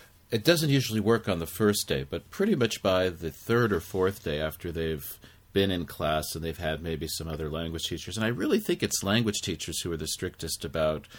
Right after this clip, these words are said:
lates, being late, where teachers will say, "If you're more than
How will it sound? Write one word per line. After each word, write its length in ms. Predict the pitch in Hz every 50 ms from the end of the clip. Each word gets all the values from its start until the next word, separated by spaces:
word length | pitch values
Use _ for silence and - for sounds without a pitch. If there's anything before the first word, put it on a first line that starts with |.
| - - - - - -
lates, 560 | 85 87 92 110 139 - - - - - - - - - - - - -
being 260 | - 104 98 90 82
late, 340 | 76 78 80 85 104 120 - - - - - - - -
where 140 | 92 92
teachers 480 | 87 - - 104 101 - 107 98 - -
will 80 | 90 82
say, 460 | - - 90 87 87 87 87 87 85
"If 340 | 78 - 85 80 - - 90
you're 80 | 87
more 260 | 87 92 90 90 92
than 520 | 85 85 85 82 85 82 82 82 82 82